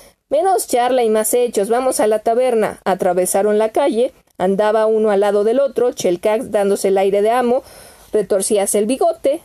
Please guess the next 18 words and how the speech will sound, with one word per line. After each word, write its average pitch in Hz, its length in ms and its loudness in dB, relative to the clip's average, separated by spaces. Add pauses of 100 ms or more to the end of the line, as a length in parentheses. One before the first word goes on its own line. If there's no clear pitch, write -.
El 202 160 0
muchacho 202 460 -2
caminaba 240 540 0
con 196 200 -2
aspecto 196 520 -2
sumiso, 269 500 0
bajo 254 240 0
el 190 100 0
cual 226 200 0
disimulaba 208 760 0
su 202 140 -2
tímida 202 440 0
desconfianza. 240 760 -2 (680)
"¿Cómo 466 180 -2 (120)
te 480 120 0
llamas?", 370 460 0
preguntó 208 400 0
Chelcax. 202 580 -4